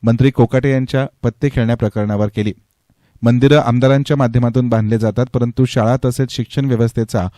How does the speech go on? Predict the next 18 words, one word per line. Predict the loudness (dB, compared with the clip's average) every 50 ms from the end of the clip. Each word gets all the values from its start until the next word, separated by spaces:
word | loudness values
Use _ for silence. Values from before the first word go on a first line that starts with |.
| _ _ _ -2
पूर्ण | 2 4 4 4 2
बोजवारा | 2 2 2 2 2 2 0 2 0
उडवण्याचं | 0 -2 -2 0 0 0 -2 -2 -4 -4 -6 -4
काम | -2 -4 -2 -2
या | -2 -4
सरकारनं | -2 -2 -4 -4 -4 -2 -4 -2 -2 -4
केलं | -4 -6 -6 -4
आहे. | -2 -2 -4 -4 _ _ _ _ _ _ _ _ -6
शिक्षण | -2 -2 -2 0 0 0 0
महाग | 2 2 2 0 0 -2 0
करून | 0 0 0 0
ठेवलंय, | 0 0 0 0 0 -2 -4 -6 _ _ _ -4 -2
त्या | -2 0
सर्व | 0 0 0 0 2
व्यवस्थेला | 2 2 2 2 0 0 -2 -2 0
आपल्याला | -2 -2 -2 -2 -2 -2
तोडवावं | 0 0 0 0 0 0 0 0 0
लागेल. | -2 -4 -4 -4 -6 -8